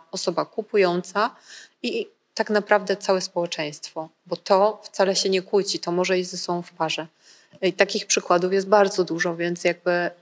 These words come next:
ja w ten sposób rozumiem język korzyści z punktu widzenia biznesu.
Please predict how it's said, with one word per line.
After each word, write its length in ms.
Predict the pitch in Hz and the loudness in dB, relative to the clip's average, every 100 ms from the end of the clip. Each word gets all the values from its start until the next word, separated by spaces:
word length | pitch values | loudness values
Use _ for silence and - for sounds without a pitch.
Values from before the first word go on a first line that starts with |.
| - | -2
ja 300 | 170 185 196 | 4 4 4
w 140 | 196 | -4
ten 180 | - 190 | -4 -2
sposób 380 | - 190 - 175 | -2 -2 -4 -4
rozumiem 400 | 175 180 175 175 | -4 0 0 2
język 360 | 175 185 175 | 0 0 -2
korzyści 600 | - 175 175 175 - 196 202 _ | -2 -2 0 -2 -2 -2 -4 _
z 120 | - | -20
punktu 340 | - 190 180 175 | 0 0 0 -4
widzenia 360 | 170 175 180 | -2 0 0
biznesu. 600 | 175 180 175 160 160 - | 2 0 0 -2 -2 -8